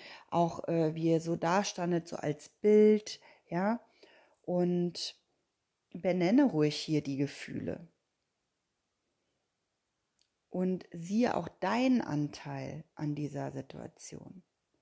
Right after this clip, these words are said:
Denn oft ist es nicht immer der andere, der Schuld hat. Oft sind es ja immer zwei Personen,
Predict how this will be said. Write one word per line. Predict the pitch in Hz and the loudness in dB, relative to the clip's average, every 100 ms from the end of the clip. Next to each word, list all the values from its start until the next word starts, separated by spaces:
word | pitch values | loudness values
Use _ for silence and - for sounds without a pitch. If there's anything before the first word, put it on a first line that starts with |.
| _ _ _ - | _ _ _ -2
Denn | 185 - | -2 2
oft | 240 269 - - - - _ _ _ _ _ _ | 4 4 2 -14 -16 -16 _ _ _ _ _ _
ist | 202 202 - | -2 -2 -6
es | 185 - - _ _ _ - | -8 -10 -14 _ _ _ 0
nicht | 220 277 - 202 | 4 4 2 -2
immer | 185 170 | 2 2
der | 156 - - | 4 2 0
andere, | 151 151 - - - _ _ _ _ _ _ _ _ _ | 0 0 -4 -10 -14 _ _ _ _ _ _ _ _ _
der | 151 101 | 0 0
Schuld | - - 71 - - | 0 -4 -6 -10 -16
hat. | - - _ _ _ _ _ _ _ - _ _ - | -18 -20 _ _ _ _ _ _ _ -20 _ _ 0
Oft | 196 196 - | 0 0 -4
sind | 180 165 | -2 -2
es | 170 - | -2 0
ja | 160 | 0
immer | 175 180 170 170 | 2 2 2 0
zwei | - 170 170 | -2 2 4
Personen, | 175 185 156 151 143 135 139 | 2 -2 -2 -2 0 -2 -4